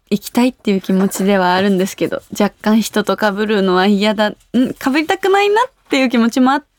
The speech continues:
て、ショートボブにしたっていうのも、まあ、ありますね。ちょっとね。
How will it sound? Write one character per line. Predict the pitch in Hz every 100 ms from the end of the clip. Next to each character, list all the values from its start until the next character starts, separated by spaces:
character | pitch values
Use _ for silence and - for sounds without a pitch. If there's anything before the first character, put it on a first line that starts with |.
| _
て、 | 466
シ | 508 311
ョ |
ー | -
ト | 220
ボ | 214
ブ | 180
に | 180
し | 202
た | -
っ | 349
て | 285
い |
う | 220
の |
も、 | 202 - - 247
ま | 240 359 370 226
あ、 | 180
あ |
り | 185 196
ま | 202
す | -
ね。 | 180 262 285 _
ち | 240
ょ |
っ | 226
と | - 180
ね。 | 190 294